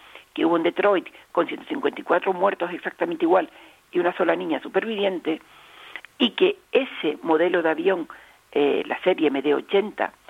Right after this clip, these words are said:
ha sido la heredera de otros modelos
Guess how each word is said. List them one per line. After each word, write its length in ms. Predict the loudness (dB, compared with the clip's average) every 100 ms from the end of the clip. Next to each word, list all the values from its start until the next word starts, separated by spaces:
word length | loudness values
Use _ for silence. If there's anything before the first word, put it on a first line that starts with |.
| -20 -20 -20 _
ha 200 | -2 -2
sido 360 | 0 2 2 0 -2
la 240 | 2 4
heredera 540 | 4 2 4 4 2 -4 _ -18
de 240 | 2 4
otros 320 | 4 2 0 0
modelos 460 | 2 4 4 0